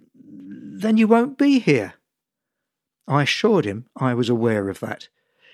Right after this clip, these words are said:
His concern was grounded in the fact that hometown was unarguably the best place in the world. The local community might never forgive you for leaving town,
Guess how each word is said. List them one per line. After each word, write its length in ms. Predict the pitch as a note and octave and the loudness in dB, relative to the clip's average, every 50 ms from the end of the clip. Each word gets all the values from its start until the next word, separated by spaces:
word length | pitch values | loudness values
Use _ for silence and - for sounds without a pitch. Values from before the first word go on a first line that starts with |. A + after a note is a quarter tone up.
| _ | _
His 160 | - F3+ D#3 - | -2 -2 -2 -2
concern 560 | - - E3+ D#3 - - A#3 A#3 G#3 C#3+ A2+ | -2 -4 -4 -4 -2 0 0 2 2 0 -2
was 120 | A2+ A2 | -4 -4
grounded 460 | - - D#3+ D#3+ E3 C#3 A#2+ G#2 G#2+ | -2 0 2 2 2 0 -2 -2 -4
in 120 | A2+ A2+ G#2+ | -4 -4 -4
the 80 | A#2 | -4
fact 360 | - - - C#3+ A2 - - - - - - - - _ | -4 -2 -2 -2 -2 -4 -10 -16 -20 -20 -20 -20 -10 _
that 240 | - - - - - | -6 -6 -6 -2 2
hometown 580 | G3+ A3 G#3+ F3+ - - D#3 C#3+ C3 B2+ B2+ C3+ | 2 2 2 0 -2 0 0 0 0 0 -2 0
was 360 | E3+ G3 C3+ A2 A2 - - - - | 0 0 0 0 -4 -8 -8 -4 -2
unarguably 880 | C#3+ C#3 D3 F3 F#3 E3+ - - A#2+ G#2+ F#2 F2 G#2+ F#2 G#2 C#3+ - _ _ _ _ - | -2 0 0 0 0 0 -2 -2 -2 -2 -2 -4 -8 -8 -10 -10 -12 _ _ _ _ -6
the 80 | F3+ | -4
best 340 | D#3 - D#3 - - - _ | 0 0 -2 -2 -4 -8 _
place 320 | - B2+ A#2+ G2 - - | -6 -6 -6 -6 -8 -8
in 120 | A#2 G#2 G#2+ | -8 -6 -4
the 80 | A2+ | -2
world. 420 | A#2 C#3 D#3 C#3 A2+ G2+ F#2+ - - _ _ _ _ _ _ _ _ _ _ _ _ _ _ _ _ _ _ _ _ _ _ _ | 2 2 4 4 2 0 -4 -12 -16 _ _ _ _ _ _ _ _ _ _ _ _ _ _ _ _ _ _ _ _ _ _ _
The 80 | - B2+ | 0 2
local 380 | B2 D#3+ G3 G#3 - - B2+ G#2 | 4 4 4 2 0 -2 -8 -6
community 680 | - - A#2 G#2 G2+ G2+ F#2+ F#2+ - - - C#3+ - - - _ - | -6 -6 -4 -4 -4 -4 -4 -6 -8 -8 -8 -10 -10 -12 -10 _ 0
might 180 | D3 D3+ D3+ | 0 0 2
never 220 | - D#3 D#3+ D3+ C3+ | 0 -2 0 -2 -2
forgive 420 | - - C3+ A#2+ A2 F3 F#3+ - | -4 -2 -2 0 2 2 2 2
you 120 | C#3+ A#2 F#2+ | 0 -6 -6
for 160 | - - C3 | -6 -8 -8
leaving 360 | A#2+ G#2+ G#2 G2+ F#2 G2 F#2+ | -6 -4 -4 -4 -6 -8 -8
town, 340 | - - A#2 G2 F#2+ F#2+ | -8 -6 -6 -6 -6 -6